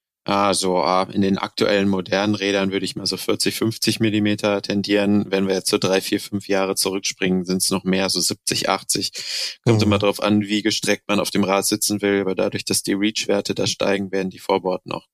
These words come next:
Speaker 1: kürzer.
Speaker 2: Mhm.
Speaker 1: Ähm, ja, wird sich, glaub ich, noch ein bisschen was tun.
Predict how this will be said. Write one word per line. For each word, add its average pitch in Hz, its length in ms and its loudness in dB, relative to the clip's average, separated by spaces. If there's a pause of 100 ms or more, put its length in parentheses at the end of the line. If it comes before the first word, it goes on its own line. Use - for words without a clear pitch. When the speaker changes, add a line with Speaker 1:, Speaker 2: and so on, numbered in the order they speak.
Speaker 1:
kürzer. - 500 -2 (420)
Speaker 2:
Mhm. 117 360 2
Speaker 1:
Ähm, 90 520 -2 (280)
ja, - 240 -4
wird 120 120 2
sich, 127 140 0
glaub 107 160 4
ich, 101 60 -2
noch 104 80 0
ein 98 60 -4
bisschen 101 180 -2
was 95 180 -2
tun. 113 320 2